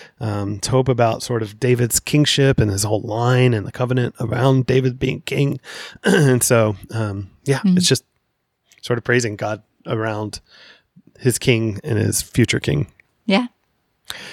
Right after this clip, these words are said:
Speaker 1: So next week, what should we look for?
Speaker 2: So pay attention to transitions from the end of Judges to the beginning of First Samuel. I know we read Ruth in between, but I don't want you to forget what we read about and what we saw in Judges as we move into the stories that we see in Samuel,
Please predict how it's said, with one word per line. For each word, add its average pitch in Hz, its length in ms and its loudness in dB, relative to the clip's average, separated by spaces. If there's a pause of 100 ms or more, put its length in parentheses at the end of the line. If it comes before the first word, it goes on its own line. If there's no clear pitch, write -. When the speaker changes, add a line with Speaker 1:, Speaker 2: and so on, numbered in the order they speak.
(340)
Speaker 1:
So 135 100 -2
next 151 180 2
week, 123 180 0
what 135 100 2
should - 100 -2
we 151 60 4
look 147 140 0
for? 110 340 0 (380)
Speaker 2:
So - 240 0
pay 269 220 2
attention 349 400 2
to 254 100 0
transitions 208 640 2
from 202 120 -2
the 202 100 2
end 202 120 2
of 226 80 0
Judges 180 440 0
to 202 100 -4
the 190 80 0
beginning 185 320 0
of 190 100 2
First - 280 -4
Samuel. 180 300 0
I 185 100 2
know 208 160 2
we 233 160 2
read 214 260 2
Ruth 202 400 0
in 214 100 0
between, 208 760 2
but 196 160 0
I 196 80 4
don't 214 100 4
want 226 180 2
you - 60 -8
to 196 60 -8
forget 202 360 0
what 196 120 2
we 190 120 2
read 185 200 0
about 180 220 2
and 185 100 2
what 190 80 2
we 190 100 0
saw 180 280 0
in 190 120 0
Judges 175 480 0
as 185 160 0
we 180 100 2
move 175 220 2
into 175 460 2
the 175 120 -2
stories - 420 -4
that - 100 -2
we - 80 0
see - 280 0
in 185 180 2
Samuel, - 500 0